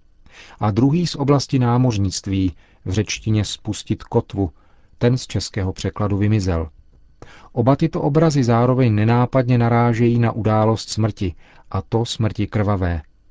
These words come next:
První výslovné svědectví o konci svatého Pavla se nám dochovalo z devadesátých let prvního století a vzniklo tedy necelých třicet let po jeho smrti.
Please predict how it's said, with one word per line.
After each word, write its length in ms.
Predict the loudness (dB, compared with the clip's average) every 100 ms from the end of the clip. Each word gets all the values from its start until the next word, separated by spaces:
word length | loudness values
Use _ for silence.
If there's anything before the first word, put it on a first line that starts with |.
| -20 -2
První 380 | 2 4 4 4
výslovné 520 | 0 2 2 4 2
svědectví 640 | 2 2 2 0 -2 -2
o 100 | -2
konci 440 | -2 0 0 0 -2
svatého 460 | -2 -2 0 0
Pavla 340 | 0 2 2 2
se 160 | 0
nám 220 | 0 0
dochovalo 460 | 0 -2 -2 0 0
z 80 | 0
devadesátých 800 | 0 0 0 0 -2 -2 -4 -2
let 200 | -2 -2
prvního 420 | -2 0 0 -2
století 600 | -2 0 2 2 -2 -4 -8 -20 -20 -6
a 100 | -4
vzniklo 500 | 0 0 0 0 -2
tedy 280 | -2 -4 -2
necelých 500 | -4 -2 -2 -2 -6
třicet 500 | -6 -6 -4 -4 0
let 220 | -2 -2
po 140 | -2 -2
jeho 180 | 0
smrti. 440 | -2 -2 -2 -4